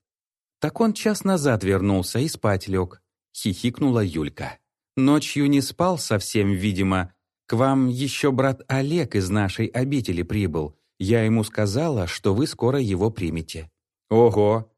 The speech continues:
хорошая новость. Предложи ему тоже чего-нибудь поесть и выпить». Получается, караван из Неллера прибыл,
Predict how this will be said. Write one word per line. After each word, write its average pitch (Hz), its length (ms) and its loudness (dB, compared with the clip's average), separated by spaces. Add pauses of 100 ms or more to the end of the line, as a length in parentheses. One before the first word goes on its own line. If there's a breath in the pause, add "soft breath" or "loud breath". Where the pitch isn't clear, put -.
(140)
хорошая 104 600 2
новость. 117 540 0 (340)
Предложи 123 540 2
ему 123 320 2
тоже 117 340 2
чего-нибудь 95 580 0
поесть 143 500 0
и 110 340 0
выпить». 110 500 -2 (720)
Получается, 139 720 0
караван 123 520 0
из 110 300 -2
Неллера 123 580 2
прибыл, 78 640 -2